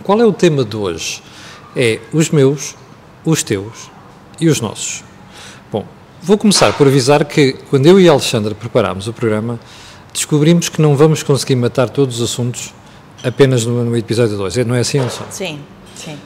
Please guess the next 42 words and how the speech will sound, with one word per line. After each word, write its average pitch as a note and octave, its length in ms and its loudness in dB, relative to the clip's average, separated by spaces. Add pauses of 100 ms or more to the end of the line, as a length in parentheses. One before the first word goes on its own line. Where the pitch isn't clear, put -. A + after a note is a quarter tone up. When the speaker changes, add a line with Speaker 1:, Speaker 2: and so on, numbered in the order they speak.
(160)
Speaker 1:
O D3 60 -12
que - 100 -16
significa D#3+ 440 2
que C3 100 -6
nós C3+ 160 4
vamos D3 240 2
ter E3 140 4
que - 60 -4
guardar D#3+ 300 6
uma D3+ 220 2
parte D3 260 4
para C#3 160 4
outra, C#3+ 580 6
para C3 100 0
outro C3+ 180 2
programa. G2+ 280 -2
Mas G#3 360 2 (760)
porquê G#3 240 2
é B3 40 8
que - 160 0
este - 200 2
assunto D#3 500 2 (120)
veio C3 260 4
à A2+ 40 2
baila? G2+ 260 -2
Porque D3+ 360 -2
houve F#3 280 6
alguns C#3+ 280 6
espectadores G#2+ 580 -2
que C#3 60 -8
no C3+ 80 -2
programa A2+ 300 -2
passado C#3+ 560 -2
colocaram D#3+ 360 0
questões D#3+ 300 -4
sobre F#3+ 280 -2
isto. - 180 -8 (960)
O E3+ 80 2
que - 80 -10
faz F3 180 4
sentido, D3 380 2
aliás. E3 360 -2